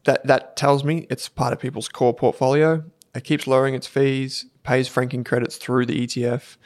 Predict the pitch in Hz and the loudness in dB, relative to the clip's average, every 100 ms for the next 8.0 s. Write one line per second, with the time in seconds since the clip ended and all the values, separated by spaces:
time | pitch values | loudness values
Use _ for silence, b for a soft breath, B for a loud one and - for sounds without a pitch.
0 | B B B B - 117 117 107 - _ | B B B B -6 -4 -4 -6 -10 _
1 | - 123 - 226 - - _ 127 120 117 | -6 0 4 4 2 -12 _ 0 0 2
2 | 123 127 120 - 127 120 120 117 117 117 | 2 2 0 0 -2 -2 -2 -2 -4 -4
3 | - - - 107 110 110 107 107 - 117 | -2 -2 -2 0 0 0 0 -2 -2 -4
4 | 113 - 117 131 113 110 - 135 156 139 | -6 -6 -6 -4 -4 -4 -6 0 0 0
5 | - 113 113 113 - 110 107 110 - 151 | 0 2 2 0 -4 -2 0 -2 -4 -6
6 | - 120 110 113 110 110 135 - - 110 | -2 -2 -2 -4 -6 -4 -4 -4 -6 -6
7 | 107 98 113 131 175 165 113 - - | -6 -6 -4 -4 -4 -8 -10 -12 -14